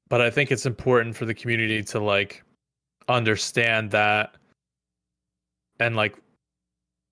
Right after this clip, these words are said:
understand that we have kind of the best intentions in mind. Like, we're not trying to get one over on the players or the fans. Um, we're not trying to, like,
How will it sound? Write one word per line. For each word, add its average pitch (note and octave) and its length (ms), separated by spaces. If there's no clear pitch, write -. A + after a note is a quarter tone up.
understand C3+ 500
that G#2 140
we A#2 160
have A2 540
kind G#2+ 180
of G2 60
the G2 80
best G#2+ 280
intentions F#2+ 800
in G2+ 160
mind. F#2 360
Like, F#2+ 280
we're A#2+ 160
not C3 440
trying A#2 380
to G#2+ 320
get B2 220
one B2 180
over A2+ 340
on A2+ 100
the A2 80
players A#2 520
or A2 100
the G#2+ 80
fans. A2 720
Um, F#2+ 400
we're G#2 140
not A2+ 200
trying G#2+ 400
to, A2+ 140
like, G2+ 400